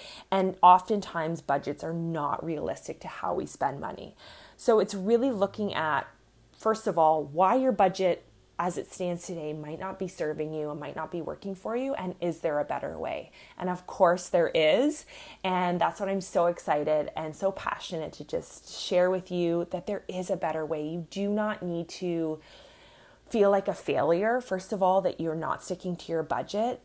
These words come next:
There is science behind why you're not sticking to your budget, and again, that it just go, really drills down to the fact that budgets are most-, mostly rational and they're, they're rooted in logic, whereas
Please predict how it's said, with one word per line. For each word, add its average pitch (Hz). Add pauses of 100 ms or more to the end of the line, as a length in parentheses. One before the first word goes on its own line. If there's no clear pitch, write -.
There 170
is 160
science 180
behind 247
why 214
you're 226
not 226
sticking 233
to 214
your 220
budget, 202
and 170 (120)
again, 170
that 160 (160)
it -
just 185
go, 180
really 196
drills 175
down 160
to 160 (420)
the 175
fact 147
that 160
budgets 151
are 175
most-, 156
mostly 170
rational 196 (560)
and 160
they're, 151
they're 156
rooted 185
in 156
logic, 208
whereas 160